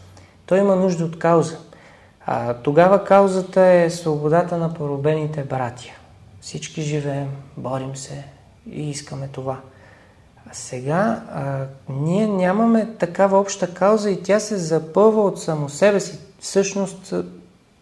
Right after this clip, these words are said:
чисто психологически и физически винаги човек ще си намери нещо подобно.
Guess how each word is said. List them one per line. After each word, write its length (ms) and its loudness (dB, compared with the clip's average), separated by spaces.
чисто 580 -6
психологически 840 -4
и 40 -8
физически 520 -8
винаги 360 0
човек 240 -4
ще 160 -12
си 160 -6
намери 380 2
нещо 380 -6
подобно. 340 -4